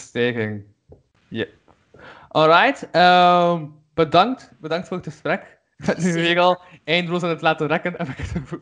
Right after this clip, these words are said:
Speaker 1: <laughs> We zijn nu al tweeënvijftig minuten, drieënvijftig minuten bezig. Ehm, ja, bedankt. Salut,
Speaker 2: Als je
Speaker 1: hè.
Speaker 2: nog een keer iemand nodig hebt, dan moet je me bellen.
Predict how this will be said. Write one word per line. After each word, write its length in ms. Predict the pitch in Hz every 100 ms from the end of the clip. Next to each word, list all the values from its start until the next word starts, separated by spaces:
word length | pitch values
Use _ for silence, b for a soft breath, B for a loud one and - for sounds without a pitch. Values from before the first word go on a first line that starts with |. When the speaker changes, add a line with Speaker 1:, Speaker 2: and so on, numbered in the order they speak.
| 147
Speaker 1:
<laughs> 260 | 233 240 285
We 120 | 175
zijn 140 | 160 151
nu 60 |
al 100 | 151
tweeënvijftig 560 | 143 147 160 156 156 151
minuten, 300 | 151 147 143
drieënvijftig 640 | 127 160 185 180 175 175 165
minuten 340 | 165 170 156
bezig. 360 | 147 156 151 - _ B 185 170 143
Ehm, 680 | - 135 135 131 131 131 127 120 _
ja, 260 | 131 123 131 - -
bedankt. 520 | 135 131 135 - _ _ _ _
Salut, 240 | - 180
Speaker 2:
Als 80 | 180
je 60 | 170
Speaker 1:
hè. 60 |
Speaker 2:
nog 100 | 269
een 60 | 285
keer 340 | - 277 269 -
iemand 320 | 262 277 262
nodig 380 | 247 254 269 277
hebt, 460 | 277 285 _ - -
dan 120 | 226
moet 180 | 240 240
je 100 | 233
me 140 | 220
bellen. 420 | 185 196 220 240